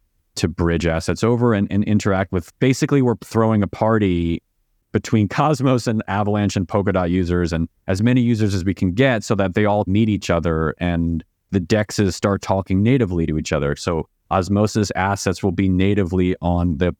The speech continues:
Avalanche Trader Joe dex or the Pangolin dex or the validator protocols, like the liquid staking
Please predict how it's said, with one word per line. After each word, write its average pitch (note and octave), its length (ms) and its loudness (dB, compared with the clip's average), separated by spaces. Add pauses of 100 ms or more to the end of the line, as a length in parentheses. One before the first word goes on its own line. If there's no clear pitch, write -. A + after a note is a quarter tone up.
Avalanche F2+ 680 0
Trader F2+ 300 0
Joe F2+ 400 0
dex D#2 540 -4
or D2+ 300 -2
the E2+ 80 -2
Pangolin F#2 460 2
dex D2+ 460 -4
or C2+ 280 -2 (640)
the F#2 140 0
validator G#2+ 560 2
protocols, F#2+ 760 -2 (160)
like F#2 200 -2
the G2 100 0
liquid G2+ 340 0
staking G2 460 0